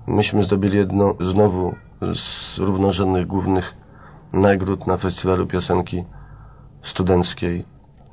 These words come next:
w Krakowie. To się jeszcze wtedy nazywało Ogólnopolski Festiwal Piosenki i Piosenkarzy Studenckich. No i później jakoś tak się potoczyło.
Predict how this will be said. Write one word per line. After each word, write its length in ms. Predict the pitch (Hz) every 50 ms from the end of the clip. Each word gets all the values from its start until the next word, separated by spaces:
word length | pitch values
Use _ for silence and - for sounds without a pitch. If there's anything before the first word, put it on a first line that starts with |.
| - -
w 40 | -
Krakowie. 600 | - - 95 92 92 - 104 104 98 104 120 127 135 - - - -
To 120 | - 101 95
się 120 | - 101
jeszcze 220 | 98 90 - 95 90
wtedy 260 | - 95 92 90 92
nazywało 560 | 92 92 87 85 90 98 95 92 90 - - - - - - - - - - - - - - - - -
Ogólnopolski 1000 | 113 107 113 113 110 107 104 107 - 123 127 127 120 113 - - - - - 113
Festiwal 1040 | 95 - 107 98 - - - - 110 110 98 98 107 107 107 104 101 101 101 - -
Piosenki 480 | - 113 107 - 123 113 110 107 - 104
i 40 | 95
Piosenkarzy 540 | 98 101 - 101 90 - 101 98 92 92 87
Studenckich. 720 | - - 95 90 92 90 90 90 - - 92 95 - - - - - - - - - - - - - - - - - - -
No 340 | 113 120 139 170 190 208 214
i 60 | 208
później 580 | 214 202 185 170 180 180 185 180 180 175 175
jakoś 680 | 170 165 160 - - 165 143 - - - - - - - -
tak 260 | 160 156 147 147 -
się 260 | - - - 156 156
potoczyło. 800 | 147 - 147 147 - - - - 151 147 113 - - - - -